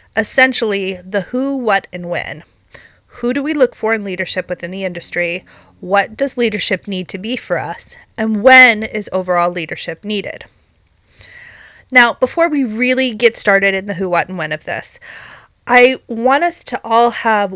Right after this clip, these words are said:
one base level of understanding, and this is part of my thinking about yoga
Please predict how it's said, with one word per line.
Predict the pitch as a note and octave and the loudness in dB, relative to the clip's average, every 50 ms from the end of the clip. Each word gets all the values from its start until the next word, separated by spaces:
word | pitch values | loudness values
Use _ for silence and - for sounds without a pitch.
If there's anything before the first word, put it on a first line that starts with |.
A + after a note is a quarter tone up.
| - | -10
one | G3 G3 G3+ A3 A3 A3+ B3 C4 C4+ C4 | -8 -2 0 2 2 2 2 0 -2 -2
base | A#3 A#3 A3 A3+ A3 - - - | -2 -2 -2 -2 -4 -6 -6 -4
level | G3+ F#3+ F#3 F#3 F#3 | -4 -2 -2 -2 -4
of | F3+ E3+ | -4 -4
understanding, | E3+ D#3+ F3 F3 E3+ D#3+ - - F#3 D#3 D3+ D#3+ E3 C#3 E3 F3+ E3 | -4 -6 -6 -6 -6 -8 -8 -8 -10 -10 -8 -8 -8 -8 -8 -8 -6
and | - A3 G#3+ A3 | -4 -2 0 2
this | B3+ C4+ C#4 - D#4+ | 2 2 2 0 -2
is | D#4 D4 B3+ - | -2 -4 -4 -6
part | - - - - A3 G#3 G#3+ G#3 - - - | -12 -14 -6 -2 2 2 2 2 2 0 -4
of | G3+ F#3+ F#3 | -6 -6 -6
my | G3 G3 G#3+ A#3+ B3 C4+ C#4 | -4 -2 0 2 2 2 0
thinking | B3+ - - A3 G#3+ F#3 - G3+ G3+ G3+ G3 | -2 -4 -6 -8 -8 -8 -10 -12 -12 -12 -12
about | - F#3+ G3 F#3+ F3+ E3+ - - | -8 -4 -2 -2 -2 -2 -4 -4
yoga | F#3+ A3 G#3+ A3 A3 G#3+ A3+ A3+ A3+ A3 A3 | -2 0 0 2 2 2 2 2 2 2 0